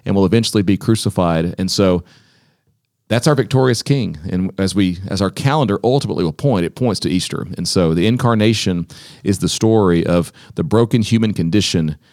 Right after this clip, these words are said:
and the extent to our God's desire to partner with us and to love us and to rescue us, that he got into the mess himself. That's what we're really talking about big picture at Christmas. And we're gonna be celebrating that on Christmas Eve,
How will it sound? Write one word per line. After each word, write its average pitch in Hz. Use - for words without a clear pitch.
and 95
the 98
extent -
to 101
our 113
God's 104
desire 104
to 104
partner 113
with 92
us 92
and 87
to 87
love 98
us 87
and 87
to 82
rescue 90
us, 82
that 90
he 110
got 101
into 131
the 107
mess 101
himself. 87
That's 98
what 101
we're 104
really 147
talking 120
about 90
big 101
picture 98
at -
Christmas. 98
And 90
we're 95
gonna 92
be 87
celebrating 92
that 87
on 85
Christmas 90
Eve, 92